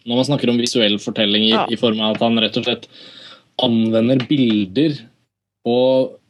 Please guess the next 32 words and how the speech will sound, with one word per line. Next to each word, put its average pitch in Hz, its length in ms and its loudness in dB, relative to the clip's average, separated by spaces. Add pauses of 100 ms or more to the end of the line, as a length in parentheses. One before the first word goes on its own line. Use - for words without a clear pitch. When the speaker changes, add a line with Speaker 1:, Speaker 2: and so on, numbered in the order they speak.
(200)
Speaker 1:
virkelig 147 460 0 (100)
bruker 127 560 -2
dem 123 140 0 (100)
til 110 220 2
å - 20 4
drive 117 240 2
historien 107 400 -2
fremover 107 320 2
og 113 80 0
skape - 480 -2
de 117 140 0
stemningene 104 420 0
som 117 80 2
er 107 140 2
der. 143 140 -4 (120)
Den, 131 140 2 (260)
selv 160 240 -2
om 131 140 2
den 127 80 0
er, 123 240 2
eh, 123 160 0
adaptert 120 420 0
fra 113 160 0
en, 113 320 0
eh, 113 640 2
roman 110 340 0
som 113 140 0 (320)
jeg 113 400 0
dessverre 113 260 0
ikke 107 160 -2
har 104 80 0
fått 110 80 -2